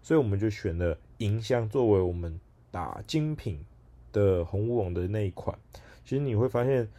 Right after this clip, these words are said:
我们网站里面有所谓的做奶茶的那一区，就做红茶奶茶的，还有一批精选区，而精选区里面就有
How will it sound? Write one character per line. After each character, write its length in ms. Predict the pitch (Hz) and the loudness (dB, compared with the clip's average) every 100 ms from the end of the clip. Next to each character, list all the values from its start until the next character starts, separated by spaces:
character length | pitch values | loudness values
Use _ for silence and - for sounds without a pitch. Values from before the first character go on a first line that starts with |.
| - - - | -20 -20 -12
我 60 | 107 | -2
们 200 | 107 113 | 2 4
网 160 | 107 | 2
站 160 | 90 131 | 2 2
里 60 | 107 | 2
面 220 | 113 110 | 0 2
有 260 | 98 85 | 2 0
所 160 | - 95 | -2 2
谓 60 | 107 | 2
的 60 | |
做 200 | 101 127 | 6 4
奶 180 | 104 90 | 4 0
茶 220 | 85 90 | -4 -4
的 80 | 92 | -2
那 180 | 104 107 | -2 -2
一 40 | |
区， 540 | 104 - - 107 104 104 - - - | -4 -10 -4 0 0 -2 -6 -20 -12
就 140 | 90 | -8
做 160 | - 101 | -2 -2
红 180 | 92 | -2
茶 140 | 95 101 | -2 -2
奶 180 | 95 85 | -2 -4
茶 180 | 85 | -4
的， 60 | 80 | -4
还 160 | 92 120 | 0 2
有 160 | 107 | 2
一 40 | 107 | 0
批 260 | - 107 | -4 -6
精 260 | 101 120 117 | -6 -4 -4
选 160 | 107 82 | -4 -6
区， 320 | 80 - 85 92 - - - - | -10 -6 -6 -8 -16 -20 -20 -4
而 100 | 117 | -2
精 160 | 160 | 0
选 160 | 151 131 | 0 0
区 160 | 101 117 | 0 -2
里 80 | |
面 180 | 98 104 | 0 0
就 140 | 101 117 | 2 4
有 220 | 90 | 4